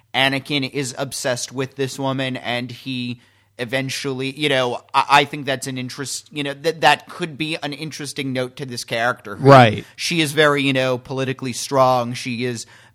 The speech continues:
Speaker 1: has, you know, she's really good in a fight and all of this, and yet, you know, she's in a relationship with essentially an abuser, you know, who is coerced. Like, that could have been, if, if, if this story had been written and directed by somebody with an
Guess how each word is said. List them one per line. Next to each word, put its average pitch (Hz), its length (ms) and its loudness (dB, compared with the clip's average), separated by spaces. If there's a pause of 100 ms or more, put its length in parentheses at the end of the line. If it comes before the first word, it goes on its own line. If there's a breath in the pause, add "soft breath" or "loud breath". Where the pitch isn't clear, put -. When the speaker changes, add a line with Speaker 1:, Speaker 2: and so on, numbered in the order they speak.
(160)
Speaker 1:
has, 131 320 4
you 147 120 -4
know, 120 100 -2
she's 131 300 -4
really 127 320 -8
good 123 180 -6
in 120 120 -6
a 123 40 -6
fight 175 340 6
and 156 120 -2
all 143 180 2
of 131 100 -8
this, 135 240 -4
and 135 200 -6
yet, 135 160 -4
you 131 140 -6
know, 127 100 -6
she's 123 300 -8
in 131 80 -6
a 120 80 -6
relationship 120 600 -8
with 113 300 -10
essentially 107 600 -10
an 101 80 -10
abuser, 120 580 -8
you 113 140 -12
know, 104 180 -12
who 107 160 -16
is 98 100 -18
coerced. 131 460 -4 (260 loud breath)
Like, 175 280 2
that 233 220 8
could 220 200 -2
have 160 260 -10
been, 185 120 -8 (420 soft breath)
if, 208 260 0
if, 202 220 6
if 175 160 0
this 220 180 -4
story 240 600 0
had 175 260 -2
been 147 240 -8
written 160 320 -6
and 151 200 -10
directed 139 460 -6
by 127 140 -2
somebody 143 500 -4
with 127 240 -6
an 131 240 -6